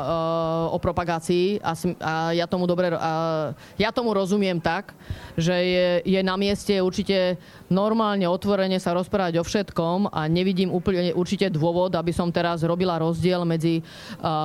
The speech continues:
ľuďmi, ktorí sú inej sexuálnej orientácie, akože absolútne žiadny, veď to súvisí so základnými ľudskými právami a rešpektom a s úctou k druhému. E, je veľmi jednoduché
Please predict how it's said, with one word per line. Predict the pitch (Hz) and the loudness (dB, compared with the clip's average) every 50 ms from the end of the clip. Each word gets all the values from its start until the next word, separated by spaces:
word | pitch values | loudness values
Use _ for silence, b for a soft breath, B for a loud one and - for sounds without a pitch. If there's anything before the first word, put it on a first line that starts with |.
| 156 151 160 | 0 0 0
ľuďmi, | 185 196 180 185 185 180 | 0 2 2 2 0 0
ktorí | 175 - 180 175 175 | 0 -2 -2 -2 0
sú | 170 - 175 | 0 0 0
inej | 185 190 175 | 0 0 0
sexuálnej | 165 175 175 - - 190 180 175 170 156 | -2 -2 -2 0 0 0 0 0 0 0
orientácie, | 147 160 180 185 185 190 180 185 180 - 208 202 190 185 | 0 2 0 0 0 0 -2 -2 0 0 0 2 2 2
akože | 180 - 175 160 - 160 170 170 | 0 -2 -2 -4 -2 0 0 0
absolútne | 123 185 - - - 190 180 165 - 170 | 0 -2 -4 -2 0 0 0 2 0 -2
žiadny, | 160 147 160 156 156 160 160 156 | 0 2 0 0 0 0 0 0
veď | 147 151 - | 0 0 -2
to | 175 | -2
súvisí | 160 165 180 175 175 160 180 | -2 0 0 0 0 0 0
so | 170 | 0
základnými | 170 170 160 - 185 175 175 175 | 0 0 0 -2 0 0 2 2
ľudskými | 165 170 170 - - 185 175 | 2 0 -2 0 -2 0 0
právami | - 160 156 160 170 170 175 170 | 2 0 0 0 0 0 0 0
a | 160 | 0
rešpektom | 160 165 160 - 185 175 - - 180 175 | 0 -2 -2 -2 -4 -4 -2 -2 -2 0
a | 165 160 | 0 0
s | 151 | 0
úctou | 170 175 - - 180 165 165 | -2 -2 0 -2 0 0 2
k | 165 156 | 0 0
druhému. | 156 165 170 175 185 185 190 190 190 | 2 2 2 2 2 2 2 2 2
E, | 208 196 B B B B B B B B B - 175 165 156 156 160 160 165 165 165 165 165 160 - | 0 -2 B B B B B B B B B -2 -2 0 0 0 2 2 2 2 2 2 0 0 2
je | 190 214 | 2 2
veľmi | 208 214 220 214 | 4 2 2 2
jednoduché | 196 196 202 220 208 185 180 170 - 196 185 185 185 196 190 | 2 2 2 2 2 2 2 2 2 2 2 2 2 0 -2